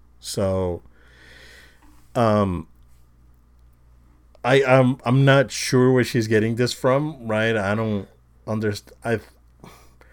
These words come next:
I think I do understand her line of thought, and it's, it's more of the, the Scarlett Johansson thing that we saw with her lawsuit, right?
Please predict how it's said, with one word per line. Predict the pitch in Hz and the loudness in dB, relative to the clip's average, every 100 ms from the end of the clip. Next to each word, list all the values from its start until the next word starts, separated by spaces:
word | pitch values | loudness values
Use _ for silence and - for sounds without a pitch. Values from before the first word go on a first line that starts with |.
| _ - | _ -10
I | 135 | -4
think | 196 208 | 0 2
I | 202 165 | 2 2
do | 127 151 165 | 2 4 6
understand | 165 151 - 143 139 147 160 _ _ _ _ _ _ - | 4 2 2 2 4 0 -6 _ _ _ _ _ _ -4
her | 143 | 0
line | 131 135 143 | 2 4 2
of | - | 2
thought, | 131 139 - _ _ _ | 2 2 0 _ _ _
and | 107 107 | -4 -2
it's, | 208 - - - - _ - | -4 -10 -16 -20 -20 _ -8
it's | 113 123 | -6 -2
more | 117 120 131 131 127 | 2 4 6 6 4
of | 110 110 110 | 2 -2 -2
the, | 107 107 107 104 95 - | -2 0 -2 -4 -6 -14
the | - 104 | -6 -6
Scarlett | - 123 113 107 | -4 -2 0 0
Johansson | 110 104 107 104 131 117 | 0 0 0 0 -2 0
thing | 131 127 | 0 0
that | 123 117 | -2 -2
we | 120 | -4
saw | 110 139 123 123 | -2 0 2 2
with | 120 110 - _ _ _ - _ - | 0 -2 -4 _ _ _ -20 _ -2
her | 123 | 0
lawsuit, | 110 113 113 151 139 - | 4 2 2 0 -2 -2
right? | 107 117 113 | 0 0 -2